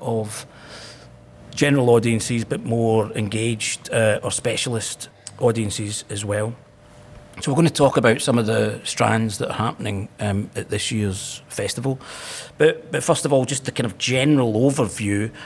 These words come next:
that the festival this year is kind of informed by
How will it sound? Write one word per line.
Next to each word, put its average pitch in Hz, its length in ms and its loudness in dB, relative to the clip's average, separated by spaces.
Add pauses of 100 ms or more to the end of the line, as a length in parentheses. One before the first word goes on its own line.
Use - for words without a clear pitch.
(340)
that - 280 -4
the 120 100 -4
festival 127 520 -2
this 117 280 -2
year 117 340 -2
is 110 380 -4 (420)
kind 185 140 4
of 185 60 6
informed 143 600 4
by 113 500 0